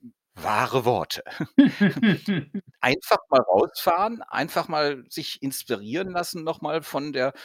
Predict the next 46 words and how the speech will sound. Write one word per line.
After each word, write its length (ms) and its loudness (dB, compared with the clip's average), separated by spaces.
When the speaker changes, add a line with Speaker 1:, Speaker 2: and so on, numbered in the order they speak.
Speaker 1:
Tatortsituation. 1800 -6
Äh, 60 -16
ist 200 -8
das 120 -2
tatsächlich 500 -6
was, 220 0
was 160 -4
aufgrund 580 -6
der 280 0
zeitlichen 760 -6
Enge 300 -6
bei 220 -8
euch 600 -6
nahezu 300 -8
gar 120 -4
nicht 160 -8
möglich 420 -2
ist, 180 -6
beziehungsweise 580 -4
sehr 180 -4
erklärungsbedürftig 1160 -6
würde, 300 0
wenn 140 -2
man 200 0
es 160 -10
einfach 340 -8
macht? 300 -6
Speaker 2:
Ja, 180 -10
tatsächlich 540 0
würde 200 6
ich 80 4
so 400 6
beschreiben, 720 -2
auch 280 -10
wie 80 -8
du 140 -6
das 200 -8
gerade 220 -6
sagst. 360 -10
Also 200 -18
es 80 -18
ist, 60 -20
glaub 200 0
ich, 100 -2
sehr 180 2
selten 600 -2